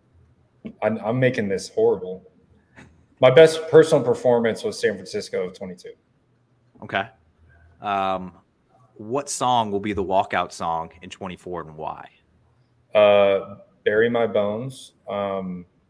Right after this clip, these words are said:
Speaker 1: I think it's just, it kinda gets me in that, like, outlaw mentality.
Speaker 2: Ooh, okay. All right. By the age of thirty-five, you want to have accomplished what?
Speaker 1: World Series win.
Speaker 2: So if there was one rule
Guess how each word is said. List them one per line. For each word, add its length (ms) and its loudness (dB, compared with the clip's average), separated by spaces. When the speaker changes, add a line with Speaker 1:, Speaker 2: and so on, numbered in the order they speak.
Speaker 1:
I 100 2
think 240 -2
it's 160 -8
just, 540 -2
it 180 -10
kinda 160 -2
gets 300 -4
me 80 -6
in 80 -8
that, 180 -4
like, 160 -6
outlaw 400 -4
mentality. 600 -4
Speaker 2:
Ooh, 260 -14
okay. 280 -10
All 100 -12
right. 260 -10
By 140 -4
the 160 -2
age 260 0
of 120 -6
thirty-five, 880 -4
you 140 -14
want 160 -10
to 100 -12
have 100 -6
accomplished 600 -10
what? 380 -12
Speaker 1:
World 240 0
Series 320 -8
win. 220 -8
Speaker 2:
So 200 -6
if 100 -10
there 120 -2
was 120 -4
one 420 -2
rule 540 0